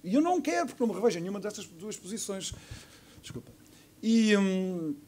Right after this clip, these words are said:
então a ideia era nós criarmos uma espécie de europeísmo de centro-direita. Um europeísmo podia ser definido como um europeísmo triste, quer dizer, do ponto de vista português,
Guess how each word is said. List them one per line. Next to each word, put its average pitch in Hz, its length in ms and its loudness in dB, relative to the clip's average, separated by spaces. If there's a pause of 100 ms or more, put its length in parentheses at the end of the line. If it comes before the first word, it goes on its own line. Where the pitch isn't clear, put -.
(300)
então 160 200 2
a 170 60 4
ideia 180 140 4
era 190 100 2
nós 190 160 0
criarmos 175 340 -2
uma 147 80 -6
espécie 160 280 -4
de 147 80 -4
europeísmo 156 420 -4
de 151 60 -8
centro-direita. 156 680 -4 (640)
Um 311 160 6
europeísmo 240 440 4
podia 233 240 -2
ser 233 140 -2
definido 233 260 -4
como 233 160 0
um 233 40 4
europeísmo 226 440 0
triste, 233 520 2
quer 202 160 2
dizer, 127 280 -4
do 170 80 -4
ponto 277 260 2
de 180 60 -8
vista 196 240 -2
português, 123 720 -10